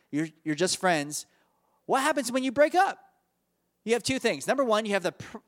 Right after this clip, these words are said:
you have the pain of a breakup,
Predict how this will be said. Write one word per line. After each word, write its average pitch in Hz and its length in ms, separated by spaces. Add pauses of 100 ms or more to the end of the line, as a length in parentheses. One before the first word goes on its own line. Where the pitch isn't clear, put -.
you 180 160
have 196 120
the 165 120
pain 196 640 (320)
of 165 100
a 165 60
breakup, 180 580